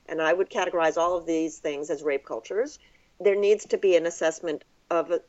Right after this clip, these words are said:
the specific context in which it's taking place. And that might be a college campus, it might be a corporate environment, it might be a,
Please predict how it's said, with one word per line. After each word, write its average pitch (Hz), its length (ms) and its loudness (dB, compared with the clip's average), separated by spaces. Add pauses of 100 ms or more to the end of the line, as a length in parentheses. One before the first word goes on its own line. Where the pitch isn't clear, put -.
(280)
the 170 160 2
specific - 760 -4 (320)
context 311 580 2
in 165 80 2
which 160 160 4
it's - 160 -8
taking 151 320 -2
place. - 380 0
And 156 160 -2
that 160 180 0
might 151 240 0
be 151 220 4
a 120 80 2
college 190 720 0
campus, 226 560 0 (280)
it - 160 -2
might 156 220 -2
be 151 120 2
a 131 60 2
corporate 196 400 0
environment, 214 800 -2
it 151 180 -4
might 151 240 -6
be 139 200 -2
a, 107 280 -2